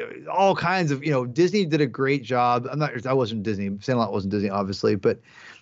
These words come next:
you get what I'm saying. There's a lot, there is a, there is a, a market, and I say market from, I think, financially and I think artistically to tell these kinds of stories.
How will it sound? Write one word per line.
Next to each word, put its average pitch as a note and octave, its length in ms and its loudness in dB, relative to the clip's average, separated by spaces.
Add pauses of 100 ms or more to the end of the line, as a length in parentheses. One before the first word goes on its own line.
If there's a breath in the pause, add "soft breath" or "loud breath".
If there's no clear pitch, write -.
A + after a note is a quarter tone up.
(100)
you G#3 140 4
get C4+ 140 6
what G3 80 4
I'm D3+ 100 2
saying. A#2+ 300 -2
There's D3 160 -4
a - 20 -6
lot, G#3+ 220 0 (280)
there F#3 160 4
is F#3 300 4
a, E3 240 4
there D3+ 220 -4
is D#3 180 -2
a, C#3 320 2
a C3 80 -2
market, D3 640 0
and C#3 140 -4
I C3+ 100 -2
say D3+ 280 4
market C3+ 460 -2
from, B2+ 160 -6
I A#2+ 80 -2
think, A2+ 220 -4
financially B2 500 0
and G#3 160 2
I A3 60 4
think F3 240 0
artistically C3 800 0 (360 loud breath)
to C#3 100 2
tell C#3 340 2
these C3+ 220 2
kinds B2+ 200 -2
of A2 60 -8
stories. B2 480 2